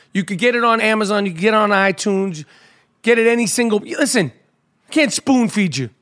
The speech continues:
All right? I just want people to have to. Like all the hipster fucks, all the people that think they're so cool, I want them to have to introduce me as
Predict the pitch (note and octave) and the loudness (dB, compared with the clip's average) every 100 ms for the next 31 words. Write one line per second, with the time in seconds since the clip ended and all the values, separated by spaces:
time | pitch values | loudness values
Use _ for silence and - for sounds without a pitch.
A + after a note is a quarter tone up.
0 | _ _ _ _ _ _ _ - F#3 A3 | _ _ _ _ _ _ _ 2 4 4
1 | A3+ _ _ _ _ _ _ _ _ - | 0 _ _ _ _ _ _ _ _ -2
2 | B3+ C#4+ D4+ G#3 A3 B3+ B3+ A#3 B3 A3+ | 0 2 -2 -2 0 0 0 -4 -2 -4
3 | F#3+ E3 - - G#3 - C#3+ G2 _ _ | -2 -2 -2 -4 -4 -6 -10 -10 _ _
4 | _ _ _ _ _ _ _ - F#3 C#4 | _ _ _ _ _ _ _ -6 0 2
5 | D#4 D4 A3 G3+ G3+ - - G3+ - - | 2 2 2 0 -2 -4 -4 -4 -4 -10
6 | - - - - - G#3 B3 B3+ A#3 - | -10 -10 -10 -10 -8 -4 0 0 0 -2
7 | A#3+ G#3 G#3 F3+ G#3 G#3 F3+ C#3+ G3 G3 | -4 0 -2 -2 -4 -2 -2 2 4 4
8 | - F#3+ - G#3 G#3 A3+ G#3 G#3 F#3 E3 | 2 0 0 0 0 0 0 0 0 -2
9 | D#3+ G3 - - F3+ F3+ - C#3+ F#3 F#3+ | -2 -4 -6 -2 -2 0 -2 0 2 2
10 | - E3 C#3+ C#3 B2 A#2 | 0 -2 0 -2 -2 -8